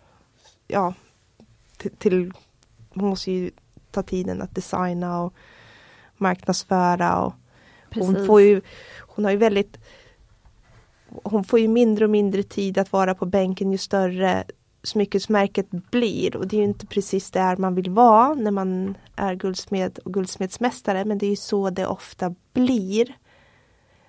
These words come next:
Speaker 1: när man driver företag, det vet du ju själv, innan man... Ja, det gäller ju att delegera, vilket hon är väldigt bra på.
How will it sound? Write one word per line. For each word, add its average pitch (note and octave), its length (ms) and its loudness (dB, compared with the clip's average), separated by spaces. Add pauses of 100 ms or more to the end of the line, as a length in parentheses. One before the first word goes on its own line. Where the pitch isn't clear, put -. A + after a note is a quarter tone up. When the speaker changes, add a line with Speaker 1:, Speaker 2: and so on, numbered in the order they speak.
(160)
Speaker 1:
när G#3+ 100 0
man G3+ 180 0
driver A3 380 -2
företag, G3 760 -2
det - 80 -8
vet A3 200 -4
du G#3+ 100 -8
ju G#3+ 40 -4
själv, G#3+ 460 -6 (380)
innan F#3+ 260 -2
man... F#3+ 240 -4 (1160)
Ja, G3+ 220 2 (260)
det A#3+ 100 2
gäller A3 280 4
ju G#3 60 2
att - 260 -8 (260)
delegera, G#3 720 2 (340)
vilket A3 240 0
hon A3 280 2
är F#3+ 40 -4
väldigt F#3 260 -2
bra - 180 -2
på. - 320 -6